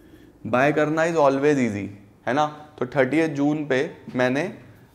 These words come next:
बाय कर ली मशीन, कितने की? वन लाख रुपीज की। अब इसी डेट पे ये फर्स्ट वाली मशीन सेल हो रही है। जून थर्टी पे हम फर्स्ट वाली मशीन सेल ऑफ कर रहे हैं, तो इधर लिखना पड़ेगा, टू थाउजेंड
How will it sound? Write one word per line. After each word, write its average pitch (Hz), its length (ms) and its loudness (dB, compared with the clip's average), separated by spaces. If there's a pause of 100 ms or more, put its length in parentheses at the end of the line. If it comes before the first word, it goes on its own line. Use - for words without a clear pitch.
बाय 127 340 2
कर 143 220 0
ली 143 140 0
मशीन, 139 460 -4
कितने 135 420 -4
की? 151 280 -4 (2000)
वन 147 140 4
लाख 117 300 4
रुपीज 92 360 -4
की। - 180 -12 (320)
अब 180 220 4
इसी 185 300 0
डेट 196 360 4
पे 196 120 6
ये 220 140 2
फर्स्ट 220 540 0
वाली 196 240 2
मशीन 175 440 -2
सेल 156 320 2
हो 98 100 2
रही 90 140 -2
है। - 160 -8 (2500)
जून 147 320 0
थर्टी 143 260 -2
पे 135 160 0
हम 160 180 0
फर्स्ट 147 360 0
वाली 143 180 2
मशीन 139 360 0
सेल 165 220 2
ऑफ 131 220 2
कर 101 120 2
रहे 185 120 -6
हैं, 90 100 -4
तो 110 140 -4
इधर 117 160 4
लिखना 120 280 2
पड़ेगा, 127 320 2
टू 127 220 -2
थाउजेंड 120 500 -2